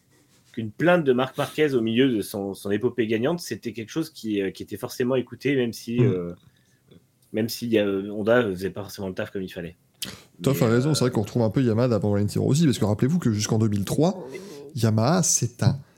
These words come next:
Speaker 2: naufrage absolu. Ils ont Max Biaggi pendant des années. Euh, ils
Speaker 1: Mm.
Speaker 2: sont pas capables de gagner un titre. Et puis, on, moi, je me rappelle quand, euh, quand Rossi a annoncé, euh, fin deux mille trois, qu'il, qu'il partait chez Yamaha, tout le monde dit, « Oula ».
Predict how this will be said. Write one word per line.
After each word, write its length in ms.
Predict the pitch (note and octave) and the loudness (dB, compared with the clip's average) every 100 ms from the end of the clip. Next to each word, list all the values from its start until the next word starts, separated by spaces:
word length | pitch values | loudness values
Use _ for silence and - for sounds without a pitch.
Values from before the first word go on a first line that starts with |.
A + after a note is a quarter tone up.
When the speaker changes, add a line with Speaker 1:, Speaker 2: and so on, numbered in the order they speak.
| _ _ _ _ | _ _ _ _
Speaker 2:
naufrage 680 | A2 C#3 A#3+ F#3+ - F#3+ D#3+ | 2 4 4 2 2 4 4
absolu. 340 | C#3 - D3 | 2 2 2
Ils 140 | E3+ A2 | 4 4
ont 60 | |
Max 280 | G#2+ G#3 C3+ | 4 4 4
Biaggi 380 | A#2+ D3 A#2+ D3+ | 4 2 2 0
pendant 220 | - G#2+ | 2 2
des 220 | G#2 G2+ | 2 4
années. 320 | B2+ C3+ B2+ A#2+ _ _ _ - _ - | 4 4 2 -2 _ _ _ -20 _ -10
Euh, 100 | - - - - | -8 -6 -6 -4
ils 60 | |
Speaker 1:
Mm. 20 | |
Speaker 2:
sont 120 | - G2 | -4 -2
pas 160 | C#3 | 0
capables 280 | C3+ C3+ A#2 | 4 4 6
de 60 | A2+ | 4
gagner 220 | A2 G2+ | 4 2
un 80 | G2 | 0
titre. 280 | E3 F3 - | 0 -2 -4
Et 200 | G2 F2+ | -4 -4
puis, 300 | - - C#3 - | -8 -16 -16 -14
on, 420 | - - - - - | -14 -14 -20 -18 -4
moi, 80 | B2 | -2
je 60 | |
me 60 | G#2 | 0
rappelle 240 | A2 D3 | 0 0
quand, 240 | D3 G2+ G#2 | -2 -2 0
euh, 120 | F#2 | 0
quand 140 | F#2+ | 0
Rossi 340 | G2+ A#2 - C#3 | 2 2 2 2
a 60 | |
annoncé, 380 | A2+ G#2 G#2+ A#2+ - - - - - - | 2 0 0 -2 -4 -20 -20 -20 -20 -4
euh, 340 | A2+ G#2 G#2 G#1+ - - - - - | 0 0 0 -2 -2 -4 -4 -4 -6
fin 180 | - - | -6 -4
deux 120 | G#2 | -2
mille 160 | G2+ - | -4 -6
trois, 440 | - C#3+ F#3 G#3 - _ _ _ | -2 0 0 -2 -10 _ _ _
qu'il, 220 | - - - | -16 -12 -12
qu'il 140 | - | -6
partait 220 | B2 B2 | -4 -2
chez 140 | B2+ A2+ | -2 0
Yamaha, 180 | G#2 D#3+ | 2 2
tout 100 | E3 | 2
le 60 | A#2+ | 0
monde 80 | |
dit, « 80 | G#2+ | 2
Oula ». 300 | A2 B2 A2 | 2 2 0